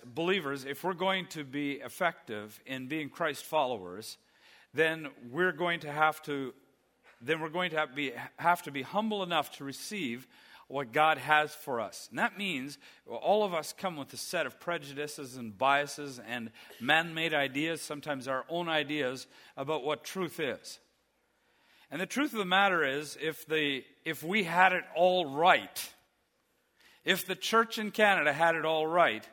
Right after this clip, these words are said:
then we'd certainly see a whole lot of different fruit, wouldn't you think? I, I would think so. Therefore, we know the adage that says,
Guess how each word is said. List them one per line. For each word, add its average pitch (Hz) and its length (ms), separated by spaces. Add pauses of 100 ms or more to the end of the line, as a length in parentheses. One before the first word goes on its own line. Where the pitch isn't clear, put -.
(960)
then 180 240
we'd 170 160
certainly 185 640
see 151 440
a 127 120
whole 165 420
lot 147 160
of 120 120
different 151 380
fruit, 151 460
wouldn't 131 240
you 135 80
think? 180 360 (800)
I, 131 140
I 131 140
would 170 120
think 180 200
so. - 160 (1000)
Therefore, 175 640
we 185 140
know 196 500
the 147 180
adage 160 280
that 143 180
says, 170 640